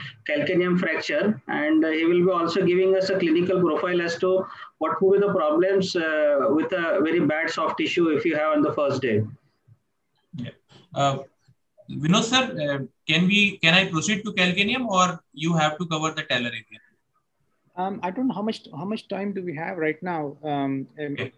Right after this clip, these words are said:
Speaker 3: do you, I have a case, ankle arthrodesis, uh, arthroscopic, so it should take me another half an hour to forty. It's not yet on the table.
Speaker 2: All right. So
Speaker 3: So
Speaker 2: you want me to start the calcaneum or?
Speaker 3: Yeah, go ahead, go ahead. You know, I mean,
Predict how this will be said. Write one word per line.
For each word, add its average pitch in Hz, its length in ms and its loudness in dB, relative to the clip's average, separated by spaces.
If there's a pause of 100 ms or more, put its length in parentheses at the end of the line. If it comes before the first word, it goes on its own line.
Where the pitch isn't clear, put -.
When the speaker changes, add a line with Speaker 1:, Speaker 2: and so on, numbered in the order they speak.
Speaker 3:
do 151 80 -10
you, - 140 -10
I 156 280 -12
have 233 120 0
a 226 40 -4
case, 202 300 -4
ankle 185 300 -6
arthrodesis, 180 720 -6
uh, 165 400 -4 (100)
arthroscopic, 165 640 -8
so 151 200 -4
it 143 140 -6
should 170 280 -8
take 175 220 -6
me 165 140 -8
another 151 420 -6 (640)
half 151 240 -8
an 151 100 -6
hour 151 580 -2
to 147 80 -6
forty. 147 260 -6
It's 135 140 -10
not 190 200 -4
yet 190 140 -2
on 160 100 -6
the 147 80 -6
table. 135 420 -4 (460)
Speaker 2:
All 131 120 2
right. 113 160 -4
So 151 80 -4
Speaker 3:
So 165 60 2
Speaker 2:
you 180 140 4
want 202 240 4
me 202 140 2
to 220 260 -6
start 170 360 0
the 180 80 -4
calcaneum 180 400 -2 (520)
or? 151 360 2
Speaker 3:
Yeah, 262 160 2 (220)
go 233 140 -8
ahead, 190 160 -4
go 220 100 -2
ahead. 185 220 -2
You 190 60 -8
know, 196 100 -4
I 180 80 -2
mean, 202 220 -4